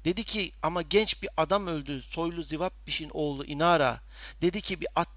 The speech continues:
değil, bir koyun değil, bir dana değil, bir insan öldü, soylu Zivappiş'in oğlu Inara."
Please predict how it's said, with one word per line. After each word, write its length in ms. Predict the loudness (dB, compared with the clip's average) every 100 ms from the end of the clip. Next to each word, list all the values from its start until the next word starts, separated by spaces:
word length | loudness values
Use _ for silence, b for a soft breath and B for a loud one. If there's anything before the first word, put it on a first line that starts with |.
| -10
değil, 380 | -6 -4 -6 -8
bir 60 | -12
koyun 440 | -6 -6 -6 -6
değil, 400 | -6 -4 -6 -6
bir 120 | -2
dana 340 | 0 2 0 -2
değil, 360 | -2 -2 -4 -12 B B
bir 100 | -4
insan 340 | -4 0 0 2
öldü, 380 | 2 0 -4 -6 B
soylu 400 | -4 0 0 0
Zivappiş'in 600 | -2 -2 -2 -2 -2 -2
oğlu 300 | -2 -2 -4
Inara." 560 | -2 2 4 4 0